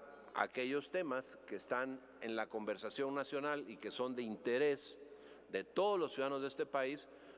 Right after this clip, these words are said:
pues no les gusta abordarlos. Y miren ustedes, celebran muchas cosas de la gira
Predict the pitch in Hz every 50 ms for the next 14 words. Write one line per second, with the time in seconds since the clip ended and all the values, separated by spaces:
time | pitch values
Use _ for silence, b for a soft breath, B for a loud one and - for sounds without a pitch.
0 | B - - - 107 104 110 113 117 113 107 101 87 85 95 95 - - 101 87
1 | 82 78 78 76 71 64 - - - - - - - - - - - _ _ _
2 | _ _ _ _ _ _ _ - 123 139 170 196 208 196 180 151 - - 170 156
3 | 127 98 - - - - B B B B B B B - - 143 151 175 190 196
4 | 190 185 190 196 - 190 170 - - 185 175 175 160 147 151 139 127 120 - -
5 | 165 165 156 160 156 156 156 147 -